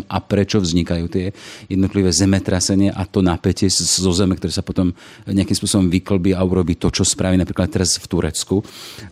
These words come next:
Keď hovoríte o tom, že nie ísť do drahých technológií, ktoré by to riešili, ale by boli neúnosné,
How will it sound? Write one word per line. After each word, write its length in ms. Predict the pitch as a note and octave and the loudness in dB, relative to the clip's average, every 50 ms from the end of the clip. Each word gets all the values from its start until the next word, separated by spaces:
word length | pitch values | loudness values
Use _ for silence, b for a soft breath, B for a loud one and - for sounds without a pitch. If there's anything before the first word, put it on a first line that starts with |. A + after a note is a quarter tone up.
| - - - | -16 -6 -2
Keď 100 | A#2+ A#2 A2+ | -2 0 2
hovoríte 400 | A#2+ B2 A#2+ B2+ B2 A#2+ - - | 2 2 2 2 2 2 0 0
o 80 | - G#2 | -2 -2
tom, 240 | - - A#2+ A#2 A#2 | 0 2 2 2 2
že 320 | G#2 - A#2 G#2 G2+ - - - - | 2 2 2 0 0 -2 -6 -8 -4
nie 720 | A2 A#2 A#2 A#2+ B2 B2+ C3 C#3 C#3+ C#3+ C3+ - - - - | -2 2 2 4 4 4 4 4 2 2 2 0 -2 -4 -2
ísť 240 | B2+ A#2+ A#2 G#2+ F#2+ | 0 0 0 0 0
do 120 | A#2 A2 G2+ | 0 0 2
drahých 400 | G2 G#2+ G2 G2+ G2 A#2 A#2 - - A2 F#2+ | 2 2 2 2 2 2 0 0 0 0 0
technológií, 920 | - A2 G#2+ G#2 G2+ G2+ G2+ F#2+ F2+ G2+ F#2+ F#2 F#2+ G2 G#2 A#2 B2 C3+ - _ _ _ - | 2 2 4 4 4 4 4 2 2 2 4 4 4 2 2 0 -2 -6 -10 _ _ _ -6
ktoré 180 | - - F#2+ F#2+ | -2 0 0 2
by 120 | F2 G2 - | 0 0 0
to 80 | G#2 G2 | 2 2
riešili, 440 | F#2+ F2+ F2+ - - G2+ F#2 G#2 G2+ | 4 2 2 2 0 0 2 2 0
ale 320 | - D2 F#2+ G2 G2 G2+ F#2+ | 0 0 -2 0 0 2 2
by 120 | F2+ G2 E2+ | 2 2 2
boli 220 | G2+ G2+ G2+ F#2+ | 2 2 4 4
neúnosné, 760 | G2 F#2 F2+ D2+ F#2+ F#2+ F#2 F#2 - - - G#2 G2 G2+ | 2 2 0 0 0 0 0 0 0 0 0 0 0 -2